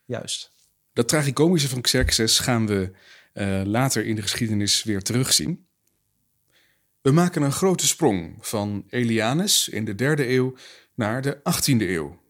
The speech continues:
Speaker 2: In de opening van de lichtvoetige opera Circe beginnen we direct met Xerxes' lofzang aan de plataan,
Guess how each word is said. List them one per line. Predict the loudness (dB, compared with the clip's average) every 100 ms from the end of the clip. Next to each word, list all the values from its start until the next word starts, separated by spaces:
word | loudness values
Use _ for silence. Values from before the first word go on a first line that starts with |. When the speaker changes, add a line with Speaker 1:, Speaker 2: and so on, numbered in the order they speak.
| _ _ _ _ _ _ _ _ _
Speaker 2:
In | 2
de | 2 4
opening | 2 4 2 0 -2
van | -2 -2
de | -4
lichtvoetige | -4 -4 -2 -2 -2 -4
opera | -2 0 0 0 0 0
Circe | 2 2 0 0 0 -4 -10 -20 -20 _ _
beginnen | -4 0 2 2
we | 2
direct | 4 2 0 -2 -4 -4 -2
met | 0 0 -2 -2
Xerxes' | 0 2 2 2 2
lofzang | 2 0 2 0 0 -4 -10 -20 _
aan | -2 -2 -2
de | -4
plataan, | -4 2 2 2 -4